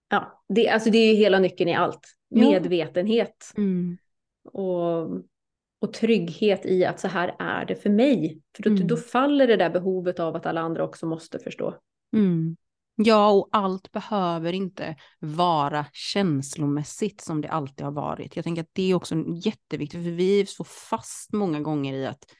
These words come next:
Speaker 2: så här har det alltid varit och därför vet jag redan innan jag går in i det här hur det kommer att bli. Nej, det behöver faktiskt
Speaker 1: Exakt.
Speaker 2: inte vara så.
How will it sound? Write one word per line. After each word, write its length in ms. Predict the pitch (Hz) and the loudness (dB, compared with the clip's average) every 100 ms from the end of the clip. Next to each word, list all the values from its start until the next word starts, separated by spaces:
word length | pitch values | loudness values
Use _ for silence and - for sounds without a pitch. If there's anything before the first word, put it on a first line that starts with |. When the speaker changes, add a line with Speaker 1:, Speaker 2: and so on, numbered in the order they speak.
| _ _ | _ _
Speaker 2:
så 140 | - 165 | -8 -4
här 240 | 170 151 | -2 -2
har 60 | 147 | -4
det 60 | |
alltid 360 | 185 151 - 151 | -4 -6 -6 -8
varit 360 | 156 143 156 | -6 -6 -8
och 60 | 160 | -6
därför 200 | 156 151 | -6 -6
vet 500 | 143 151 208 190 - | -6 -2 0 0 -2
jag 100 | 147 | -6
redan 200 | 135 131 | -4 -4
innan 200 | 139 135 | -4 -4
jag 120 | 135 | -6
går 80 | 131 | -6
in 140 | 135 | -6
i 60 | 139 | -6
det 60 | 131 | -6
här 160 | 143 | -6
hur 80 | 139 | -6
det 160 | 143 135 | -6 -8
kommer 220 | 147 147 | -8 -8
att 80 | 151 | -4
bli. 500 | 202 294 - - - _ _ _ _ _ _ _ | 0 0 0 -6 -16 _ _ _ _ _ _ _
Nej, 440 | 190 202 262 311 370 _ _ _ _ - | -2 0 2 2 0 _ _ _ _ -10
det 60 | |
behöver 220 | 233 254 | -4 -2
faktiskt 140 | 269 294 269 | -2 -2 -2
Speaker 1:
Exakt. 40 | 233 | -2
Speaker 2:
inte 140 | 208 | 0
vara 280 | 233 233 269 | 0 0 0
så. 200 | 196 | -2